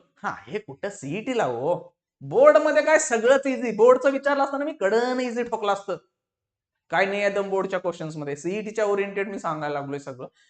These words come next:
बोर्डचे तुम्ही करून घ्या, ठीक आहे. आता लास्ट, सेमीकंडक्टर डिव्हाइसेस, मुलं रट्टा मारतात इथं, बोर्डला काय न्यूमरिकल नाहीच आहेत.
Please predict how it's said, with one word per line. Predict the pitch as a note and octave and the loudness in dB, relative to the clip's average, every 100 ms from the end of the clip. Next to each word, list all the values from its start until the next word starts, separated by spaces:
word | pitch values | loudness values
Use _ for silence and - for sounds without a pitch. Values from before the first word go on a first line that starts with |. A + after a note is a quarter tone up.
| _ - | _ 0
बोर्डचे | A#3+ D4 D4 | 4 4 4
तुम्ही | D4 D4+ | -2 -2
करून | C#4+ C4+ A#3 | 0 0 0
घ्या, | D3 | -4
ठीक | - - C4 | -10 -8 -4
आहे. | D4 - _ _ _ _ _ _ _ _ - | -4 -4 _ _ _ _ _ _ _ _ -10
आता | C#3+ - _ _ _ - | -10 -10 _ _ _ -2
लास्ट, | D3 C#3+ - | 0 0 -4
सेमीकंडक्टर | - G3+ G#3 G3 E3+ | -2 0 0 -2 -4
डिव्हाइसेस, | D3 C3+ B2+ B2+ | -4 -6 -8 -8
मुलं | D#3 G3+ A#3 C4+ C4 | -2 4 4 4 0
रट्टा | D#3+ E3 E3+ | -2 2 4
मारतात | D#3+ D3+ D#3 D3 | 4 2 0 -4
इथं, | C#3 C#3 - _ _ _ _ _ _ _ _ _ | -4 -6 -10 _ _ _ _ _ _ _ _ _
बोर्डला | D3 G#3+ A#3 A#3+ | 4 8 10 10
काय | A#3+ | 6
न्यूमरिकल | A#3 A3+ A3+ A3+ G#3 | 2 0 0 0 0
नाहीच | G3+ A3 A3 | 0 -4 0
आहेत. | A3 | 0